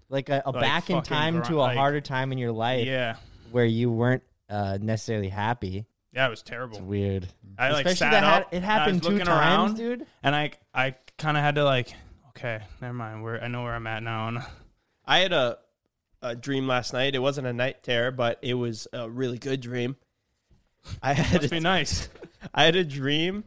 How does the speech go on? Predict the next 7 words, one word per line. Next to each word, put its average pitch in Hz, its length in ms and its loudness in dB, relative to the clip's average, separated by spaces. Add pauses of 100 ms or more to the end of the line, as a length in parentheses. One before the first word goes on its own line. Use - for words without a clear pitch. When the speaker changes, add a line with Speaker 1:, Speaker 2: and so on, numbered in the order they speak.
(420)
Speaker 3:
that 135 520 2 (300)
I 139 80 4
walked 143 380 2
into 170 180 -2
the 165 100 -2
garage 139 640 0 (440)
and 127 480 0